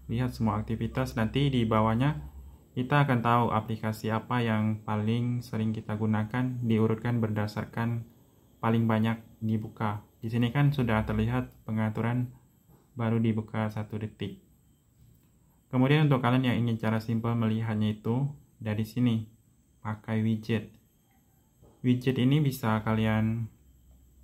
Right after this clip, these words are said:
tambahkan dengan pilih tekan lama di tempat yang kosong, pilih accomplish. Nanti cari saja durasi layar di sini. Nah, yang ini silakan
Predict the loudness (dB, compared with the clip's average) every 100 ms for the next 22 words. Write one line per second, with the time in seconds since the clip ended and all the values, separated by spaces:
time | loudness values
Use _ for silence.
0 | -20 _ _ _ _ _ 0 2 2 0
1 | 0 2 2 2 0 -2 0 -2 -4 -8
2 | -4 -2 0 0 -2 -4 -6 -4 -4 -4
3 | -6 -4 -4 -2 -4 -6 -4 -4 -4 -6
4 | -8 -4 -4 -4 -12 _ _ _ _ _
5 | _ _ _ _ _ -2 0 0 0 0
6 | 2 0 0 2 2 0 0 0 2 2
7 | 0 -2 -2 -2 0 0 2 -2 -6 -20
8 | -20 -10 -4 -2 -2 -2 0 -2 -4 -12
9 | -14 -2 0 0 0 0 -2 -6